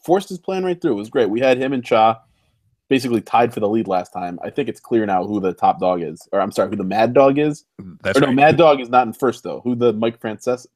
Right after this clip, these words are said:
Speaker 2: Francesa's
Speaker 1: Who
Speaker 2: number
Speaker 1: is
Speaker 2: one.
Speaker 1: Mike Francesa. 'Cause he's number one.
Speaker 2: That's right. No, number two in New York now is actually Michael Kay, who is the Yankees play-by-play announcer and does the radio show for E S P N Radio. So he would be our, our number two in this circumstance. And in this case, I,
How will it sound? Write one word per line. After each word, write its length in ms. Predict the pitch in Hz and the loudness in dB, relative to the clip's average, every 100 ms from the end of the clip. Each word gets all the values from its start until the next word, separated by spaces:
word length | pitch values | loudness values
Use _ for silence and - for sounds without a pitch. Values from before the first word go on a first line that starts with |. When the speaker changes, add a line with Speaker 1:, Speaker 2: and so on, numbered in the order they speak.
| - | -16
Speaker 2:
Francesa's 380 | - 107 - - | -8 -6 2 4
Speaker 1:
Who 100 | 427 | 6
Speaker 2:
number 200 | 127 117 | 4 2
Speaker 1:
is 40 | |
Speaker 2:
one. 140 | 95 82 | -2 -6
Speaker 1:
Mike 160 | - - 143 | -12 -10 -8
Francesa. 520 | 127 127 101 95 90 _ _ _ - | -2 -2 -2 -4 -12 _ _ _ -16
'Cause 100 | 117 | -8
he's 140 | 117 | -2
number 220 | 120 113 | 0 2
one. 500 | 107 120 139 165 185 _ _ _ - | 2 4 4 4 -2 _ _ _ -20
Speaker 2:
That's 240 | 90 - | -20 -12
right. 200 | 82 78 | -10 -6
No, 140 | 101 143 | -2 0
number 220 | 147 185 | 2 2
two 140 | 190 | 2
in 60 | 180 | 2
New 60 | 160 | 4
York 200 | 147 143 | 2 2
now 140 | 127 | -2
is 80 | 113 | -2
actually 180 | 110 107 | -2 -2
Michael 320 | 98 101 95 | -2 -2 -6
Kay, 380 | - 92 101 - - | -6 -8 -8 -12 -10
who 80 | 92 | -10
is 60 | |
the 80 | 92 | -8
Yankees 300 | 87 87 87 | -10 -12 -12
play-by-play 460 | - 87 87 - 98 | -10 -8 -8 -8 -8
announcer 360 | 85 80 - | -8 -10 -12
and 100 | 80 | -10
does 140 | 82 82 | -10 -10
the 100 | 82 | -10
radio 240 | 82 80 | -10 -10
show 220 | 80 82 | -10 -10
for 160 | 80 90 | -12 -12
E 140 | 92 95 | -8 -8
S 80 | |
P 140 | - 123 | -6 -6
N 80 | 127 | -4
Radio. 360 | 120 78 - - - | -6 -8 -14 -20 -14
So 220 | - 85 - - - - _ | -10 -10 -12 -20 -20 -20 _
he 160 | - 156 | 0 4
would 160 | 156 120 | 4 4
be 180 | 123 113 | 4 6
our, 340 | 107 101 98 | 4 4 2
our 160 | 95 104 | 0 0
number 260 | 101 98 | 0 -2
two 260 | 90 92 90 | -4 -2 -2
in 60 | 87 | -4
this 120 | 82 | -6
circumstance. 720 | 85 82 80 82 80 80 - _ _ _ _ _ | -8 -10 -12 -10 -10 -12 -16 _ _ _ _ _
And 140 | - 131 | -4 0
in 60 | |
this 140 | 151 185 | 0 0
case, 280 | 208 170 - | 0 0 0
I, 400 | 127 131 131 123 | -2 0 -2 -4